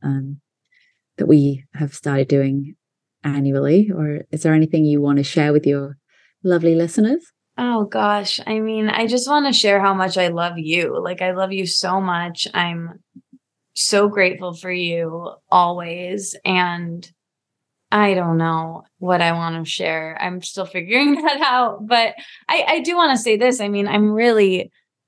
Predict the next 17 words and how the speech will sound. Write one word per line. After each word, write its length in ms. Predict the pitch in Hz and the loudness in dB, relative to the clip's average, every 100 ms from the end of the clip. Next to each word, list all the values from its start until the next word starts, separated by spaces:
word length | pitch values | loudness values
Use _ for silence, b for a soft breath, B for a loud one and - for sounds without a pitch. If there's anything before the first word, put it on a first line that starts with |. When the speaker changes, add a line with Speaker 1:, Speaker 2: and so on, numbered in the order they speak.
| - | 0
Speaker 2:
really 300 | 226 214 185 | 2 4 2
grateful 480 | 170 180 180 165 165 | 0 0 2 0 0
to 220 | - - | 0 2
anyone 420 | 214 208 190 180 | 4 4 4 4
who 440 | 170 170 165 165 - _ - | 4 4 2 0 -8 _ 0
listens 460 | 185 170 175 165 - | 4 4 4 0 0
to 100 | 165 | 0
this 160 | 165 | 0
podcast 640 | 165 156 - 156 170 196 | 2 0 0 0 0 2
and 100 | 170 | 0
listen 220 | 165 160 165 | 0 2 2
to 80 | |
this 220 | 165 170 156 | 2 2 2
episode. 680 | - 170 - 156 156 160 b b b b _ _ _ _ _ - | 0 -2 0 0 -2 -6 b b b b _ _ _ _ _ 0
The 160 | 185 | 0
fact 480 | 175 180 160 175 - | 2 0 0 -2 -2
that 420 | 180 170 170 - | 0 2 0 -6